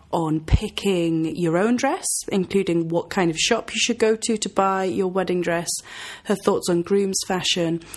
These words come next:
and also how you should probably treat yourself, uh, and especially your skin in the run-up to your wedding. But let's dive in and take a lesson. I do hope you enjoy.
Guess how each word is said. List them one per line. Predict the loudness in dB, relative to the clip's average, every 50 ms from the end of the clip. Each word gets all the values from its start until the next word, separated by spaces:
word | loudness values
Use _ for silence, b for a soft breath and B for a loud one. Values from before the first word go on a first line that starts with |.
| B B B B
and | B 4 4 4 2 0
also | 2 2 2 2 2 0 0 0 0 0 -2
how | -2 0 0
you | 0 2 2
should | 0 0 -2 -2
probably | -2 -2 0 0 0 0 0 0
treat | 0 0 0 0 0
yourself, | 0 0 0 0 0 -2 -2 -2 -4 -4 -4 -4 -4 -2
uh, | -2 0 0 0
and | 0 0
especially | 0 0 0 0 0 2 2 2 0
your | 0 0 0 0 0 0 -2 0
skin | 0 2 2 2 2 0 0 -2 -2 -2
in | -2 0 0
the | 0 0
run-up | 0 0 0 2 2 0 -2 -4 -2 -2 -2 -2 -4 -6 -12 -16 B B B B B B
to | -2 0
your | 0 2 0 0
wedding. | 0 -2 -2 -2 -4 -6 -8 -8 -12 B B B B B B B B B B
But | 2
let's | 4 2 2 2 0 2
dive | 4 4 4 4 2 0 0
in | 0 0 0
and | -2 -2 -2 -2
take | -2 -2 -2 0
a | 0
lesson. | -2 -2 -2 -6 -6 -6 -6
I | -6 -4
do | -2 0 0 0
hope | 0 0 -2 -2
you | 0 0
enjoy. | 0 0 -2 -2 -2 -4 -6 -8